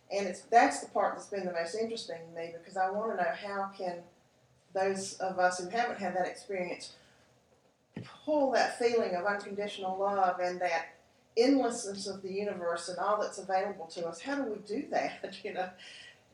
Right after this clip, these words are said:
And so, um, you know, I'm kind of pu-, pulling together this Dave Ellis work with this spiritual piece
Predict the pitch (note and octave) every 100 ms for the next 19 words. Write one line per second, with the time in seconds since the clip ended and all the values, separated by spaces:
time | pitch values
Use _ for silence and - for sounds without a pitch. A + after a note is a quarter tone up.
0 | _ - A#3 A#3 - A#3+ G#3+ G#3+ - -
1 | - G#3 A3 G3+ F#3+ G3 - A3+ B3 A#3
2 | A3 G#3+ G#3 - C#4 B3+ A3 - - -
3 | - - - D4 D4+ C4 G#3+ A#3 B3+ C4
4 | G3+ G3 G3 - G3 G3 G3+ C4+ B3+ -
5 | G3+ F#3 F3 F3+ - - - - _ G#3
6 | A3 A3+ G#3+ G#3 G#3 - - - - D4
7 | F4+ - F#3+ F#3 E3+ - G3 - -